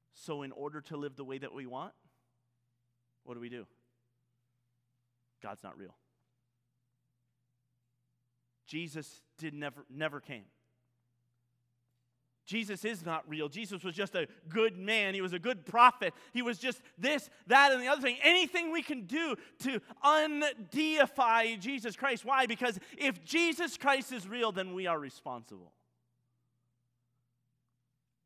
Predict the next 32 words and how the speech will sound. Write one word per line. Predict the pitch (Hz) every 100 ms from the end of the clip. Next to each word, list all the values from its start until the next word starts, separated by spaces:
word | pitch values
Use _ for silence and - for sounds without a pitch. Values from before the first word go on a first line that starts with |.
| _
Why | - 190
do |
you | 190
think | - 180 - _ _ _ _ _ _
the | 147
Bible | 160 170 165
says, | 147 175 156 147
"The | 151
fool | - - 202 196 170 160
hath | 151 147
said | - 180 165
in | 156
his | 143
heart, | 151 156 151 _ _
'There | 131 165 156 151 -
is | 175 170 160 131 - _ _
no | 143 175 160 139 123 113 _
God'?" | 131 143 110 82 _ _ _ _ _ _ _ _ _ _ _ _ _
'Cause | - 127
then | 143
I'm | 131 123
not | 120
responsible | 107 - 127 143 - 98
to | 95
anybody | 90 82 78
else. | 76 _ _ _ _ _ _ _ _ _ _ _ _ _ _ _ _ _ _
I'm | 139
responsible | 139 - 139 135 131
for | -
my | 139 120
own | 127 143
actions | 131 135 - 127 -